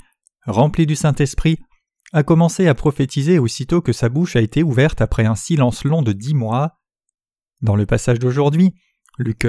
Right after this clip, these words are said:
un, versets soixante-huit à soixante et onze, il dit, « Béni soit le Seigneur, le Dieu d'Israël, car il a visité et sauvé son peuple, et nous a suscité une corne de délivrance dans la maison de David son serviteur,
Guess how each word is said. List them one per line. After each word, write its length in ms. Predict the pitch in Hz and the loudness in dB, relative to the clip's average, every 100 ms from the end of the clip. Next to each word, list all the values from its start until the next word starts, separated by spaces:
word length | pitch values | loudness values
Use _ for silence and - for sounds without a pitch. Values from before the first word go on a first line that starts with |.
| - | -2
un, 180 | 131 127 | 0 2
versets 320 | 113 - 117 | 0 -2 -8
soixante-huit 600 | - 113 - 113 143 139 | -6 -6 -4 -4 -4 -2
à 60 | 117 | -4
soixante 440 | - 117 127 117 | -2 -4 -4 -2
et 80 | 135 | -2
onze, 200 | 170 127 | 0 0
il 160 | 113 | -2
dit, « 280 | 104 127 165 _ _ _ _ _ _ _ | -2 -2 -2 _ _ _ _ _ _ _
Béni 320 | 98 101 113 | -2 0 0
soit 200 | 113 123 | 0 0
le 100 | 113 | 0
Seigneur, 400 | 113 135 127 143 | 0 0 2 2
le 100 | 131 | 0
Dieu 180 | 117 131 | 0 -2
d'Israël, 640 | 131 127 - 123 131 143 - - _ _ _ | -2 -4 -2 2 2 0 -4 -20 _ _ _
car 180 | 131 127 | 0 2
il 120 | 139 | 4
a 60 | 139 | 4
visité 540 | 151 147 151 165 165 | 2 -2 -4 2 2
et 40 | |
sauvé 320 | 143 - 139 156 | 2 -2 0 0
son 220 | 131 117 | -2 0
peuple, 380 | 139 151 160 156 - _ _ _ _ | 2 2 0 -2 -6 _ _ _ _
et 100 | 117 | -2
nous 200 | 110 104 | 0 0
a 60 | 107 | -2
suscité 540 | - 135 - 123 147 | -4 -8 -8 -8 -2
une 200 | 131 107 | 0 0
corne 340 | 107 139 135 110 | 0 0 0 0
de 120 | 107 | 0
délivrance 480 | 123 123 117 151 156 | 0 -2 0 0 0
dans 100 | 107 | -2
la 100 | 101 | -2
maison 280 | 123 139 156 | 0 0 0
de 80 | 110 | 0
David 340 | 113 123 156 | 0 0 -4
son 100 | 135 | -6
serviteur, 680 | 107 147 127 - 139 156 | -2 -2 -2 0 0 2